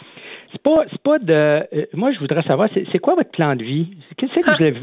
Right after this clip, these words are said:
Speaker 1: qu'est-ce que vous voulez faire dans la vie ? Comment vous, vous voyez-vous ? Projetez-vous dans le temps. Comment voulez-vous vieillir ? Comment
Speaker 2: C'est une bonne
Speaker 1: voulez-vous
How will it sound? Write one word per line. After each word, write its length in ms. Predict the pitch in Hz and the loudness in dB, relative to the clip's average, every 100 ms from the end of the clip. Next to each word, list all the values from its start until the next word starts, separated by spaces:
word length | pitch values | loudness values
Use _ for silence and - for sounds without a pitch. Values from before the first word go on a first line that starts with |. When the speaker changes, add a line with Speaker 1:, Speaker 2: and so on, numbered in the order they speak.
| 147 | -2
Speaker 1:
qu'est-ce 160 | 233 214 | 0 0
que 60 | 190 | 2
vous 60 | |
voulez 120 | 156 143 | 2 2
faire 280 | 214 240 180 | 2 2 2
dans 120 | 135 | 2
la 140 | 117 | 0
vie ? 200 | 113 170 - - - - - | 0 -4 -8 -20 -20 -10 -2
Comment 300 | 104 277 262 | 0 2 2
vous, 200 | 151 196 - | 2 0 0
vous 440 | 170 131 123 131 | -2 -2 -4 0
voyez-vous ? 540 | 147 196 170 143 214 226 | 2 4 4 2 0 0
Projetez-vous 480 | - 240 - 262 311 | 0 0 2 2 2
dans 120 | 214 | 2
le 80 | 160 | 0
temps. 140 | 208 | 0
Comment 200 | 214 294 | 0 0
voulez-vous 340 | 285 196 160 160 | 2 2 2 0
vieillir ? 500 | 143 160 151 220 240 | 2 2 4 2 2
Comment 160 | 214 240 | 0 2
Speaker 2:
C'est 140 | 294 | 4
une 60 | 196 | 6
bonne 160 | 214 | 4
Speaker 1:
voulez-vous 120 | 190 | 4